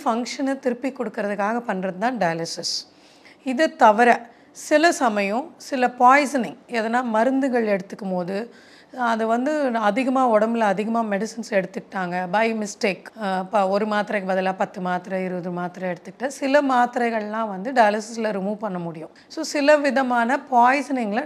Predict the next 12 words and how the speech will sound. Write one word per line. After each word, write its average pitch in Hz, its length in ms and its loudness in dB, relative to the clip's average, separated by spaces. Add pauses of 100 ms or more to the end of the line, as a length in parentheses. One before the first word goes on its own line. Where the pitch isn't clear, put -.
dialysis 202 460 2
use 196 220 -8
ஆகும் 170 280 -4 (140)
remove 202 280 -4
பண்றதுக்காக. 180 600 -8 (520)
So, 302 180 -4
இந்த 269 180 4
ரெண்டுத்துக்கு 262 400 -2
தான் 277 140 0
நம்ம 247 180 -2
dialysis 196 520 -2
பண்றோம். 156 360 -10